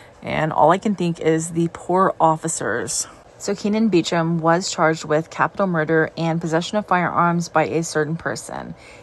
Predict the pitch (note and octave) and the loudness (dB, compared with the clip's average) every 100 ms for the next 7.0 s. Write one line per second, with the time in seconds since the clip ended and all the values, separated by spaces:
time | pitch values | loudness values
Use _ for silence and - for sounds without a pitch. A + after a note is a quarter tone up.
0 | - - F3 E3+ E3 E3 F3 F3+ - - | -10 -2 0 2 2 2 2 0 -4 0
1 | D#3 D#3+ D#3+ - D3+ D3+ D#3 - D#3+ E3+ | 2 2 0 -6 0 0 0 -2 -2 -2
2 | - E3 E3+ F3 E3+ D#3 D#3+ - C#3+ B2+ | -2 -4 -2 -2 0 0 0 0 0 0
3 | - - - - - - - - - _ | -6 -8 -8 -8 -12 -12 -20 -20 -20 _
4 | - - - A#3 A#3+ G3+ F3+ G3 F#3 F3 | -20 -14 -2 2 4 4 4 2 2 2
5 | F3 - - - G#3 G3+ - F3 E3+ E3 | -2 -2 -2 0 0 0 0 0 2 2
6 | B2 E3+ F3 E3+ E3 D#3 - D#3+ C#3+ | 2 -2 0 0 2 -2 -4 -6 -6